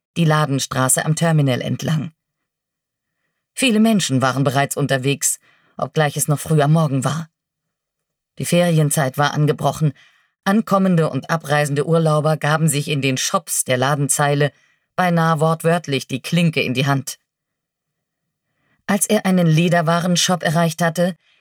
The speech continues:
sah er einige Meter vor sich einen der drei Männer, die ihn so hartnäckig verfolgten. Markus stieß einen tonlosen Fluch aus und sprang in den Eingang des Shops. Dabei rempelte er eine ältere Dame an, die ihn dafür mit unfreundlichen Worten auf Niederländisch bedachte.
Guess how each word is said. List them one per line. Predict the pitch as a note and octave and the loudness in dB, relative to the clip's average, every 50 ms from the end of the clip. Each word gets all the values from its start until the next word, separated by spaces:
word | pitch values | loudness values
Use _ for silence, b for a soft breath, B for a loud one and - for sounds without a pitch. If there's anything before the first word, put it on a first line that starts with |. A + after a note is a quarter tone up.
| _ _ _ - | _ _ _ -2
sah | E3 D#3 F#3 F#3+ - | 0 0 2 0 0
er | - F3+ F3+ F3+ - - | 0 0 0 0 0 0
einige | F3 G3+ A#3 A#3+ G3+ G#3+ | 0 0 0 0 0 2
Meter | F3+ E3+ E3 D#3 D#3+ D3+ C#3+ | 2 2 2 2 0 -2 -2
vor | - - D#3 D3 C#3+ | -2 0 0 2 2
sich | - C3+ D3 D#3 - - - - | 2 0 -2 -2 -4 -6 -4 0
einen | E3+ E3 D#3 D3+ D3+ D3 C#3+ | 0 2 2 4 2 2 2
der | D#3 D#3 D#3 | 2 0 0
drei | D3 D#3+ D#3+ D#3 | 0 0 0 2
Männer, | D#3 E3 F3 F3+ F3 D3+ C3+ B2 - _ _ _ _ - | 2 2 2 2 2 0 0 -2 -6 _ _ _ _ -10
die | C#3 - | -8 -6
ihn | - B2+ | -4 -2
so | C3 C3 B2 | 0 0 0
hartnäckig | D3+ D3+ - - C#3 B2+ - C3 - | 0 -2 -2 0 -2 -2 -2 -4 -4
verfolgten. | - D3 - - D#3+ C#3+ - _ - - D3 - _ _ _ _ _ _ _ _ _ _ _ _ _ _ _ _ _ _ _ _ _ _ _ _ | -4 -4 -2 0 -2 -2 -2 _ -10 -10 -10 -10 _ _ _ _ _ _ _ _ _ _ _ _ _ _ _ _ _ _ _ _ _ _ _ _
Markus | - G3 G3 G3 - - - E3+ - - | -6 -4 -4 -4 -4 -6 -6 -2 -2 -2
stieß | - - E3+ E3 D#3 - | -2 -2 -2 -2 -2 0
einen | - E3 C#3+ C#3 C#3 C#3 | 0 2 2 2 2 0
tonlosen | - - F3 E3 D#3 D3+ D3 D3+ C3+ C#3+ C#3+ | 0 0 0 2 2 2 2 2 2 0 0
Fluch | - - F3+ F#3+ F3+ D#3 - - | 0 0 0 0 0 -2 -4 -4
aus | B2+ B2 D#3 - - - - - _ _ _ _ _ _ _ _ _ _ _ - | -4 -4 -2 -2 -2 -2 -2 -4 _ _ _ _ _ _ _ _ _ _ _ 0
und | F#3+ F3+ E3 | 0 2 2
sprang | - - - F3 F3 F#3+ G3+ A3 | 0 0 0 0 0 2 2 2
in | - F3 E3 | 2 2 2
den | D#3 E3+ F3 F3 | 4 2 0 0
Eingang | - E3 E3+ D3 B2 B2+ B2 B2 A#2 | 0 2 2 2 2 0 0 0 0
des | B2+ - | 0 0
Shops. | - C3+ B2+ - - - - - - _ _ _ _ _ _ _ _ _ _ _ _ _ _ _ _ _ - | 0 -2 -2 -2 0 0 0 -2 -4 _ _ _ _ _ _ _ _ _ _ _ _ _ _ _ _ _ -4
Dabei | C#3+ C#3 C#3 C3+ B2 | -2 0 0 0 2
rempelte | C3+ C#3+ D3 D3+ D#3+ C#3+ - D3 | 2 2 2 2 0 0 -2 -2
er | C3 - C#3 C3 - | -2 0 0 -2 0
eine | C3+ C#3 - | -2 -2 0
ältere | C#3+ D3 D3 E3+ D3+ C3+ | 0 0 0 0 -2 -2
Dame | - A#2+ B2 C#3+ E3 E3 - - | -2 -2 0 2 2 2 0 0
an, | - G#2+ A#2 A#2 | -2 -2 -2 -2
die | B2 B2+ B2+ | -2 -2 -2
ihn | - C#3 C3+ C3+ C3 | 0 0 2 2 0
dafür | B2+ - - D3 C#3 B2+ | 0 -2 -2 -2 0 0
mit | A#2+ B2 - - | 0 -2 -2 0
unfreundlichen | G#3+ G3 F3+ - - - C3+ C3 B2+ - B2+ - C#3 B2+ | 0 0 0 0 -2 -2 -2 -2 -2 -4 -2 0 0 2
Worten | C3+ C#3+ D#3+ - D#3 - | 2 2 0 0 -2 -2
auf | - - - | -2 -2 0
Niederländisch | C#3+ D#3 D3+ C3 A2+ - A#2 A#2+ A2+ B2+ B2 - - | 2 2 2 2 0 0 -2 -2 -2 -2 -2 -2 -2
bedachte. | D3 - D3 C#3 - - - C#3+ D3 | -2 -2 -2 -4 -4 -4 -8 -8 -8